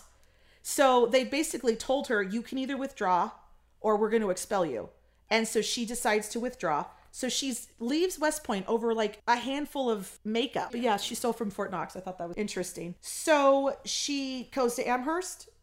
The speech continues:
She changes her major. During her, when she disappeared, she'd been arrested again.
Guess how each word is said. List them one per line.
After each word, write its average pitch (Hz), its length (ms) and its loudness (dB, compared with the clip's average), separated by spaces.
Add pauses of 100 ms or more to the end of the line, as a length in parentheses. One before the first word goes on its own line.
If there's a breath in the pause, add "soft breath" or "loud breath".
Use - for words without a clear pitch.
She 226 320 -6
changes 226 380 -4
her 320 100 -2
major. 190 460 -2 (540 soft breath)
During 339 340 -2
her, 302 400 0 (100)
when 220 180 -2
she - 180 -6
disappeared, 254 600 -4 (400 soft breath)
she'd 370 360 -2
been 359 120 2
arrested 262 420 0
again. 214 640 0